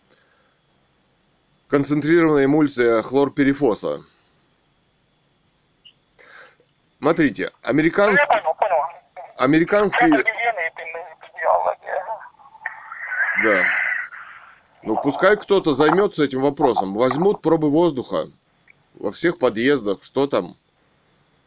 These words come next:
Speaker 2: А последний раз когда распыляли?
Speaker 1: Четвёртого августа, вот несколько дней назад.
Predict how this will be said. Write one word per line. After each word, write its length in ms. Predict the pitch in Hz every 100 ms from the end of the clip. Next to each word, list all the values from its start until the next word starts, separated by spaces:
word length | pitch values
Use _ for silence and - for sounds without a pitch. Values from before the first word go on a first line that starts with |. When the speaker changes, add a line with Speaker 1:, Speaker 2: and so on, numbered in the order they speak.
| _ _
Speaker 2:
А 100 | - 185
последний 380 | 180 220 196
раз 160 | 196 185
когда 360 | 196 - 196 190
распыляли? 420 | - 196 196 196 - _ _ _
Speaker 1:
Четвёртого 1040 | - 143 151 180 180 165 147 135 127 110 - - _ _ _ _ 175
августа, 600 | 175 156 117 110 - 107
вот 200 | 123 135
несколько 320 | 156 139 143
дней 220 | 127 139
назад. 420 | 131 123 107 80